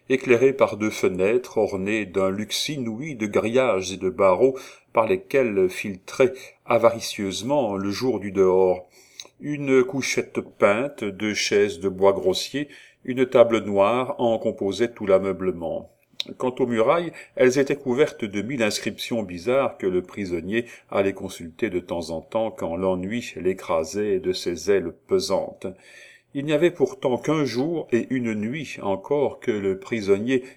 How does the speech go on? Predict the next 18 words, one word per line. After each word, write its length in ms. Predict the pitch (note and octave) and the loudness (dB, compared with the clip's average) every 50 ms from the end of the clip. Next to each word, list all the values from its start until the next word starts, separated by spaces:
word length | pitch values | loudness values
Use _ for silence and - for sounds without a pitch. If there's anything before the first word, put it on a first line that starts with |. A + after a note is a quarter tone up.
| _ - | _ -4
était 280 | G#2 G#2 - A2 G2 G#2 | -4 -2 -2 0 2 2
entré 360 | G2 G2 - - G#2 G2 F#2+ | 2 0 0 0 2 2 4
à 60 | F#2 | 4
la 100 | F#2 F2+ | 4 4
Bastille, 580 | E2+ F#2 F#2 F2+ - - - - D#2 D2+ C3 - _ _ _ _ _ _ - | 4 2 2 0 -2 -6 -10 -10 -10 -10 -10 -12 _ _ _ _ _ _ 2
et 120 | A#2+ B2 | 4 4
déjà 360 | A#2+ B2+ B2 A2+ A2 C#3+ D3 | 4 4 2 2 2 4 2
il 120 | C3 A2+ A2 | 4 4 2
arpentait 540 | G#2 - - - A2 G2+ G2 - - G#2+ G2 | 0 0 -2 -2 0 0 0 0 -2 -2 -2
sa 180 | - - F#2+ | 0 0 0
vaste 440 | F2+ F#2+ G2 F#2+ - - - - F2+ | 2 2 0 0 0 -4 -4 -4 -6
chambre, 580 | - - - - C3+ C#3+ C#3 B2 G2 F#2+ G2+ - - - - - _ _ | -4 -6 -6 -4 -4 -2 -2 -2 -2 -4 -4 -6 -8 -14 -20 -20 _ _
interrogeant 800 | - G#2+ G2+ - - G#2 F#2+ F#2+ F#2 F2+ - F#2 G#2 G#2+ G2+ F#2 | -8 -8 -6 -4 -4 -2 0 0 0 0 -2 -2 -2 0 0 -2
les 160 | F2+ F2 E2+ | -2 -4 -6
portes 420 | - _ - A#2+ - - - - F2+ | -4 _ 2 2 2 2 -2 -6 -6
chevillées 560 | - - - - G2 F2+ G2 F#2+ F#2 F#2 F2+ | -4 -4 -2 -2 -4 -4 -6 -6 -6 -4 -2
de 120 | E2+ F2+ | -2 -2
fer, 480 | F2+ - - - C3+ C#3+ C#3+ B2+ A2 | -4 -4 -4 0 2 2 4 2 2